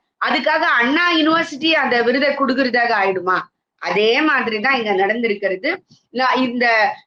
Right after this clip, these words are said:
அ, ம-, இவங்களுடைய அந்த பேச்சு வந்த உடனேயே பின்னால போய் பாத்தீங்க அப்படின்னு சொன்னா, நான் அந்த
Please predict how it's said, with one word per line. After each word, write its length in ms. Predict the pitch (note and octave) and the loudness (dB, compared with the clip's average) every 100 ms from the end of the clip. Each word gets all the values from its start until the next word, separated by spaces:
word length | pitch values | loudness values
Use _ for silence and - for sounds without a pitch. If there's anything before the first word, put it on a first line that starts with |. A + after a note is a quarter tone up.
| - | -4
அ, 280 | G#3+ A3 G#3+ G#3+ | 0 0 0 -2
ம-, 240 | G#3 G#3 G#3+ | 2 2 2
இவங்களுடைய 400 | A#3+ C4 B3 A#3+ | 2 2 2 2
அந்த 360 | A#3 G#3+ G#3+ | 2 2 0
பேச்சு 460 | G3 C#4+ E4+ F4+ D4+ | 0 0 0 0 0
வந்த 340 | A#3 A#3+ D4 | 0 2 2
உடனேயே 580 | C#4+ A3+ A3+ G#3+ G3 A#3+ | 2 2 2 4 4 4
பின்னால 520 | D4 C4+ C4 D4+ C#4 B3+ | 0 -2 0 0 0 0
போய் 220 | B3+ C4 A3 | -2 0 0
பாத்தீங்க 380 | A3+ - A#3 A#3+ | 0 -4 -2 0
அப்படின்னு 200 | A3 G#3+ | 0 -4
சொன்னா, 240 | A3 A3+ C#4+ | -8 -4 0
நான் 240 | D4 B3+ | 0 0
அந்த 180 | E4 | 0